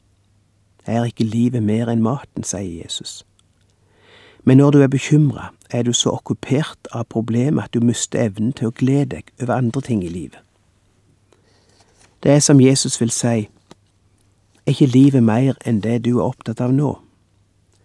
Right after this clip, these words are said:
Du oppfører deg som om dette skulle være alt du har å være opptatt av her i livet.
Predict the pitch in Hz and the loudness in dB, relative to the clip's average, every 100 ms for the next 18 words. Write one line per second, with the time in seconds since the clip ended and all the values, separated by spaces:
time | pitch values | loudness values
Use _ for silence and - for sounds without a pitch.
0 | _ _ - 78 - - - 175 123 107 | _ _ -6 -2 -2 -2 2 4 4 0
1 | 120 113 117 110 - 131 - 117 98 143 | 0 0 0 -2 -4 -4 -2 -2 -2 -6
2 | - - _ - _ - 110 123 131 123 | -8 -16 _ -20 _ -10 -6 -2 0 0
3 | 123 156 - 117 110 101 101 92 87 76 | 0 -4 -8 -10 -8 -10 -10 -12 -12 -14
4 | - | -20